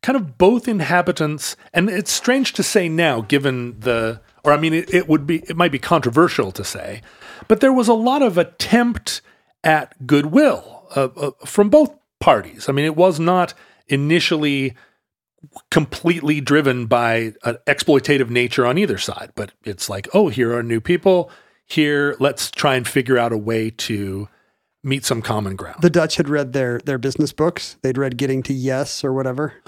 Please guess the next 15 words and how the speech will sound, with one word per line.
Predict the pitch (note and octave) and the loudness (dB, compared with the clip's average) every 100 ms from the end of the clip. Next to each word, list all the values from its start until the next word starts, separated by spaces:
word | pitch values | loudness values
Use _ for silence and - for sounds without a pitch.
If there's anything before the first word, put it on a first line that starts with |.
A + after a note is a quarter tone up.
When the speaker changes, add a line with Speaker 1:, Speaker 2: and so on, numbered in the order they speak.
| - | 4
Speaker 1:
Well, | B3+ | 6
even | A#3+ C#4 D4 | 6 2 2
as | G#3 D#3+ | 2 2
late | E3+ E3 | 2 2
as | D#3 | 0
Thomas | - D#3+ D3 - | 0 2 2 2
Jefferson. | C3+ F#3+ G#3 - - - | 2 4 0 -2 -14 -10
I | A#2+ | -6
mean, | B2 B2 | -4 -2
Jefferson | A2+ C#3 F#3+ C#3 - B2+ A#2+ G#2+ | 0 2 2 0 -2 -4 -6 -4
wa-, | A#2 A#2+ A#2+ | -2 0 -2
believed | A#2 A#2 B2 A#2 A#2+ C#3+ E3 E3+ D#3+ | -10 -4 -2 -2 -4 -2 -2 -2 -6
that | B2+ C3 C#3+ C#3+ C#3 | -4 0 2 0 -2
there | D#3 D3+ D3+ | 0 2 2
was, | D#3 D#3 | 0 -2